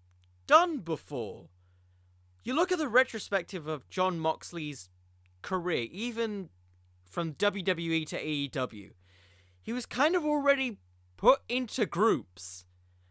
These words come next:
He got put into the Shield, and then that whole faction split up, and then they had reunions, then they split up, then they had reunions, then they split up, and you know the deal.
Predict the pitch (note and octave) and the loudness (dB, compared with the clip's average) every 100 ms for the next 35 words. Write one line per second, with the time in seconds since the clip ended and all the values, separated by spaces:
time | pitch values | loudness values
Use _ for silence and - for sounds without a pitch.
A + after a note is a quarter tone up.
0 | _ - F3+ F#3+ E3+ - G#3+ C4 B3+ B3 | _ -6 0 2 2 2 -2 -2 -6 -4
1 | C4+ - C3+ A#2+ E3 - _ _ _ _ | -4 -2 -2 -2 -4 -10 _ _ _ _
2 | _ - D3+ C#3+ C#3 C#3+ C#3 C3+ C3 - | _ -6 -4 -2 -2 -2 -2 -2 -4 -4
3 | C3+ B2+ C#3 C3 - B2+ - C3 A2+ B2+ | -8 -4 -4 -4 -6 -12 -8 -6 -6 -6
4 | C3 C3 C#3+ D3+ D3+ F#3+ D#3 C3 B2+ C3 | -8 -4 -2 -2 -2 -2 0 -2 -4 -6
5 | C3 - C3 A#2+ G#2+ - E3+ F#3 D3+ C3+ | -8 -10 -10 -10 -10 -6 -2 0 0 -2
6 | C3+ B2 A#2+ B2 C3 C3+ F#3+ F#3 C#3+ C#3 | -4 -8 -8 -4 -4 -4 -8 -6 -4 -4
7 | C#3 C#3 - A2 A2 - C#3 C#3 C#3 G3+ | -6 -8 -12 -12 -12 -10 -6 -4 -4 -4
8 | B3+ C#4+ B3 G3 D#3+ C3 F2+ - | -4 0 2 2 0 -6 -8 -12